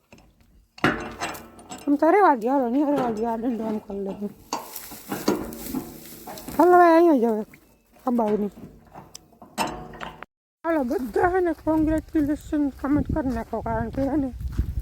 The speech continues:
આપણી મોટર સફળતાપૂર્વક નીકળી ગઈ છે. બતાવું તમને હું પ્રોબ્લેમ આવ્યો નહીં. કેબલ આપણો મોટો છે ને, તો તૂટ્યો. હાંધેથી તૂટી ગયો, જો એટલો કંઈ કેબલ ભેગો આવ્યો તો.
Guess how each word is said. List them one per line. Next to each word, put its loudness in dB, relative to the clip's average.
આપણી 4
મોટર 4
સફળતાપૂર્વક 4
નીકળી 2
ગઈ 2
છે. 4
બતાવું 2
તમને 0
હું 4
પ્રોબ્લેમ 2
આવ્યો 2
નહીં. 0
કેબલ 6
આપણો 0
મોટો 4
છે 8
ને, 4
તો -6
તૂટ્યો. 0
હાંધેથી 4
તૂટી -4
ગયો, -6
જો 0
એટલો -6
કંઈ -6
કેબલ 0
ભેગો 4
આવ્યો 2
તો. -6